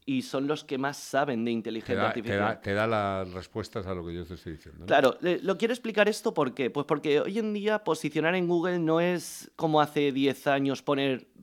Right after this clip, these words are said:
Speaker 1: diez mil veces la palabra clave e intentar engañar al motor de búsqueda, sino más bien es ponerte de su parte. Y como Google es una inteligencia artificial semántica, va a entender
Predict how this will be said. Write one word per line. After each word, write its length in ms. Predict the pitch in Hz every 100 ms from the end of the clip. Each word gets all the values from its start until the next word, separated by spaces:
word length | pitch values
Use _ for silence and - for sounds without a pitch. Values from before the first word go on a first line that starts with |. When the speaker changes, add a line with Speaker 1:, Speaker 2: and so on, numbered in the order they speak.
| -
Speaker 1:
diez 400 | 131 139 139 143
mil 200 | 147 131
veces 360 | 135 135 123
la 100 | 127
palabra 440 | 123 131 127 117 113
clave 600 | 131 131 127 127 127 120
e 80 | 170
intentar 640 | 156 151 147 139 135 151 151
engañar 760 | 147 143 135 127 131 127 113 -
al 160 | 139
motor 260 | 131 127 123
de 80 | 120
búsqueda, 540 | 120 139 - 196 220 - - - -
sino 340 | - 160 156
más 240 | 151 185 170
bien 280 | 185 208 185
es 280 | 190 214
ponerte 520 | - 170 156 175 175 165
de 100 | 151
su 220 | - 123
parte. 540 | 110 98 101 98 92 _ _ _ _ _ _ -
Y 140 | 175
como 340 | - 151 135
Google 320 | 135 190 156 139
es 100 | 160
una 80 |
inteligencia 540 | 160 143 120 110 147 160
artificial 500 | 160 156 151 151 151
semántica, 640 | - 160 170 175 185 190
va 80 | 139
a 40 |
entender 600 | 143 151 160 165 131 101